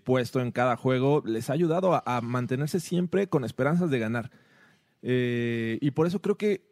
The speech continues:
en, este, en esta situación, en prime time contra los Seahawks, que, eh, ya lo decía la, la, en el overreaction de,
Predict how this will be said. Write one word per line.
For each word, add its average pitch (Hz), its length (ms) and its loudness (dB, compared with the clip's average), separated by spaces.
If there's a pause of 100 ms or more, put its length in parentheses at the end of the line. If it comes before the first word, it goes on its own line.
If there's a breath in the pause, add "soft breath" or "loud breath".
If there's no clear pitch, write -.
(140)
en, 143 220 -2
este, 185 580 0
en 165 60 0
esta 180 180 -2
situación, 165 680 -2
en 135 220 -6
prime 160 260 0
time 170 300 0
contra 131 300 -2
los 120 140 -2
Seahawks, 160 400 -2
que, 143 360 0
eh, 87 300 -6
ya 131 160 0
lo 131 140 2
decía 131 260 -2
la, 120 240 0
la, 104 260 -4
en 107 140 -6
el 113 120 -2
overreaction 117 840 -2
de, 98 200 -6